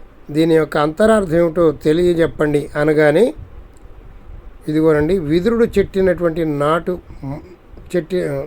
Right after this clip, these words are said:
నాటినటువంటి చెట్టు మొదలు ఇది. ఇప్పటికీ పూజింపబడుతుంది. చూడండి, విదురుడు నాటిన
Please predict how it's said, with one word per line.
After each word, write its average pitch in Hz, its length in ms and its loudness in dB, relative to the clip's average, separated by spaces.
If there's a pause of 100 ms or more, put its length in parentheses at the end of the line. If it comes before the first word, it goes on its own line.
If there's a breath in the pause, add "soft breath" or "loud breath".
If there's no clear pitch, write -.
(120)
నాటినటువంటి 175 760 0 (100)
చెట్టు 170 200 -4
మొదలు 156 360 0
ఇది. 160 240 -4 (1080)
ఇప్పటికీ 196 380 -2
పూజింపబడుతుంది. 160 960 -4 (160)
చూడండి, 147 500 -2 (3750)
విదురుడు 165 440 0
నాటిన 170 440 -2